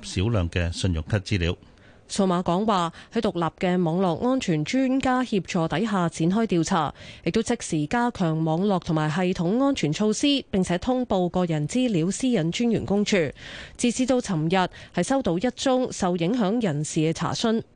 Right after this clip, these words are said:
Speaker 1: 香港資訊科技商會榮譽會長方保僑表示，即使係大型機構，亦都未必可以百分百抵禦黑客入侵，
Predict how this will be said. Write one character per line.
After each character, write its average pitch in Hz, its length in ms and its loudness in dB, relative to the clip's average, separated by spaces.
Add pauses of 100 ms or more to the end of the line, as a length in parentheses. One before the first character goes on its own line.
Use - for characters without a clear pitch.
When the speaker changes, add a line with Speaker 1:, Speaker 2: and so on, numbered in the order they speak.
(380)
Speaker 1:
香 208 120 2
港 165 160 0
資 185 160 -2
訊 135 140 2
科 156 260 0
技 95 160 2
商 139 320 0
會 98 240 2
榮 90 240 0
譽 104 140 2
會 101 140 2
長 107 200 0
方 156 280 0
保 90 140 0
僑 80 320 -4
表 85 180 0
示， 90 260 0 (260)
即 139 120 -2
使 120 200 -2
係 98 120 2
大 90 160 2
型 73 120 0
機 120 160 2
構， 110 320 0 (180)
亦 139 100 2
都 214 100 -2
未 175 180 4
必 185 140 0
可 120 180 0
以 120 200 0
百 110 160 -2
分 95 240 0
百 107 200 2 (120)
抵 101 80 -2
禦 107 320 2
黑 104 160 -2
客 110 200 -4
入 92 200 -2
侵， 156 240 0